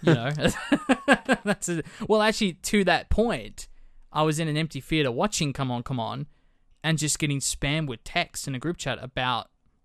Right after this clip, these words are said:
Speaker 1: well, some of the world news that's been happening. We don't need to get too specific, but
Speaker 2: Mm-hmm.
Speaker 1: it generally is very distracting. So it's like, that, there's part of that and the interpersonal stuff as well and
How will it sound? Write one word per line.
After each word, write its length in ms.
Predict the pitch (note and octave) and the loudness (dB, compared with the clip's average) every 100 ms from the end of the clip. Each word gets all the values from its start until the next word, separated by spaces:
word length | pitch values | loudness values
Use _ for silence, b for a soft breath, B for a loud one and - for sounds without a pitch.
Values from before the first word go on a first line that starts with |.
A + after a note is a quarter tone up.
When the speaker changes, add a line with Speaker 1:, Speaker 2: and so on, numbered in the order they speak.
| - | -12
Speaker 1:
well, 260 | B2 A2 _ _ - | -12 -12 _ _ -12
some 240 | - A2+ | -10 -10
of 80 | A#2+ | -8
the 180 | A#2+ A#2+ | -8 -8
world 280 | C3+ B2 C3 | -6 -4 -2
news 360 | C3+ G3+ D3 A2+ | 2 4 4 -2
that's 160 | C3 - | -10 -8
been 120 | B2+ | -8
happening. 400 | A#2 A2+ A#2 A#2+ | -8 -8 -10 -10
We 80 | B2 | -10
don't 120 | A#2+ | -8
need 80 | A#2+ | -10
to 60 | |
get 100 | A2+ | -12
too 160 | - - | -4 -4
specific, 440 | - B2 B2 C3 | -4 -8 -10 -8
but 200 | C#3 B2+ | -2 0
Speaker 2:
Mm-hmm. 100 | C3 A3+ b b b _ - | -2 -6 b b b _ -10
Speaker 1:
it 100 | C#3 | -8
generally 460 | C3+ A#2+ C3+ C#3+ C3+ | -6 -4 -2 -2 -2
is 220 | C#3 - - _ _ _ | -4 -8 -20 _ _ _
very 220 | A2+ A#2 | -10 -10
distracting. 560 | B2+ - E3 A3 B2 A#2+ | -10 -4 -4 -4 -6 -6
So 100 | D3 | -4
it's 100 | D3 | -2
like, 120 | C#3+ | -2
that, 180 | D3+ D3+ | -2 -4
there's 120 | D3+ | -4
part 260 | - G3+ D3 | 2 4 4
of 80 | |
that 180 | C3+ C3+ | 2 -2
and 80 | C3 | -2
the 140 | A#2+ | -6
interpersonal 580 | A#2+ C3+ B2+ A#2+ - B2 - | -4 -4 -4 -8 -10 -14 -14
stuff 240 | - B2 | -12 -12
as 100 | - | -12
well 300 | - - B1 | -14 -12 -10
and 120 | - | -10